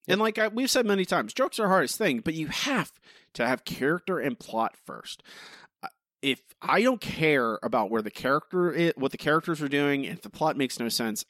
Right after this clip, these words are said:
I, it's, I can, I'm already out of the episode. I don't care. I'm gonna start nitpicking. You can get away with all kinds of weird loopholes and weird character inconsistency and weird plot holes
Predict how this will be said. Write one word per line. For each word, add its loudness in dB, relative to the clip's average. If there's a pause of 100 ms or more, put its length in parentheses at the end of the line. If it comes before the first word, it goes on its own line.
I, -4
it's, -10 (340)
I 0
can, -8
I'm 0
already 4
out 4
of 0
the -4
episode. -12 (160)
I 0
don't 0
care. 2
I'm -2
gonna 2
start 0
nitpicking. 0 (800)
You 0
can 2
get 2
away 2 (420)
with 0
all 6
kinds 2
of -6
weird 4
loopholes 0
and -12
weird 0
character 2
inconsistency -2
and -2
weird 2
plot 0
holes 0